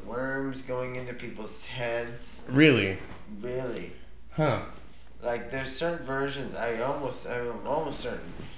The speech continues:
Speaker 1: there's, like, worms going into heads and crawling out and, like, fucked
Speaker 2: Oh,
Speaker 1: up
Speaker 2: no,
Speaker 1: things.
Speaker 2: no, no.
Speaker 1: That scared me. That ac-, absolutely scared me from this movie.
Speaker 2: No, it's just the fucking,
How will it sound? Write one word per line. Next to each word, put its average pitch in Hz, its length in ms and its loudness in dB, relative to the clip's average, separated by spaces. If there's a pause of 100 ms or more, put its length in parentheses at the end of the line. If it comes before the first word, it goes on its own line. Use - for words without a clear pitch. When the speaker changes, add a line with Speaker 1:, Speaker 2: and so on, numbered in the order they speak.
(380)
Speaker 1:
there's, 127 500 0
like, 110 280 -2
worms 143 360 -4
going 156 240 0
into 147 140 -2
heads 135 340 0
and 135 100 -4
crawling 123 420 0
out 120 380 -2
and, 110 120 -6
like, 101 300 -6 (220)
fucked 117 320 0
Speaker 2:
Oh, 120 140 6
Speaker 1:
up 110 280 2 (120)
Speaker 2:
no, 104 380 4
Speaker 1:
things. 92 160 0
Speaker 2:
no, 95 140 -2 (160)
no. 104 140 -4
Speaker 1:
That 147 160 0
scared 147 640 2
me. 90 200 -8 (360)
That 123 220 0
ac-, 147 360 0
absolutely 147 440 0
scared 107 480 -4
me 104 80 -6
from 98 240 -6
this 95 180 -6
movie. 92 300 -8 (240)
Speaker 2:
No, 107 340 4
it's 113 160 0
just 147 240 2
the 123 200 2
fucking, 110 600 -2